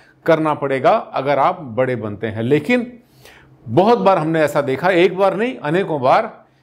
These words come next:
कि जैसे जगह को एक्सटेंड किया, जैसे एक प्लॉट में दूसरा प्लॉट जोड़ा और उसके बाद में किस्मत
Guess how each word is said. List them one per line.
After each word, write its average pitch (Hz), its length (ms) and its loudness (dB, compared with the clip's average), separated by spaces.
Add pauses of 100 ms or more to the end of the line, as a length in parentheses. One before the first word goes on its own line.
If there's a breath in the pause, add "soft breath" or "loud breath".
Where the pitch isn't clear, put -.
(120)
कि 175 80 2
जैसे 147 420 0
जगह 180 260 0
को 196 140 0
एक्सटेंड 165 400 0
किया, 147 280 2
जैसे 165 420 0
एक 185 300 2
प्लॉट 147 240 -2
में 185 160 -4
दूसरा 151 280 -2
प्लॉट 156 320 0
जोड़ा 147 340 2 (260 loud breath)
और 151 120 0
उसके 190 420 -2
बाद 139 300 0
में 170 160 -4
किस्मत 160 580 -2